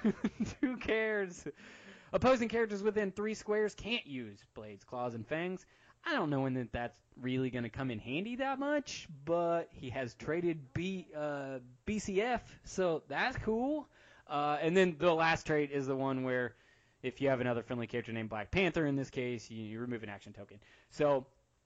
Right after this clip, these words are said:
the rest of the dial is, um, kinda exactly what you would think a Black Panther would have. Charge, exploit weakness,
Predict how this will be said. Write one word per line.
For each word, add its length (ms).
the 80
rest 200
of 80
the 60
dial 300
is, 320
um, 520
kinda 240
exactly 400
what 160
you 80
would 120
think 240
a 40
Black 260
Panther 440
would 120
have. 280
Charge, 600
exploit 380
weakness, 720